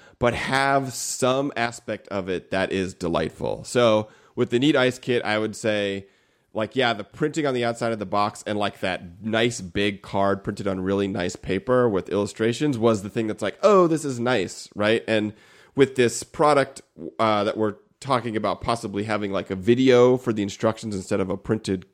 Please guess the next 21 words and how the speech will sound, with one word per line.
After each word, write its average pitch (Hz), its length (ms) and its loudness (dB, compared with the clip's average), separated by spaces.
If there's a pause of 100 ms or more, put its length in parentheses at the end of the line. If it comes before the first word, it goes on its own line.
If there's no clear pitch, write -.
(200)
like, 95 160 -4
booklet, 131 500 -2 (460)
we're 156 140 2
still 160 480 -2
gonna 127 260 -4
have 120 420 2
an 104 140 -8
aspect 107 540 -4
of 98 180 -2
delight 92 580 0
in 98 200 2
that 85 180 -4
packaging, 85 500 -6
right? 87 240 -2
So 101 200 0
it's 104 100 -2
still 160 240 2
gonna 135 220 2
be, 104 300 2 (100)
feel 131 240 4
nice, 101 500 2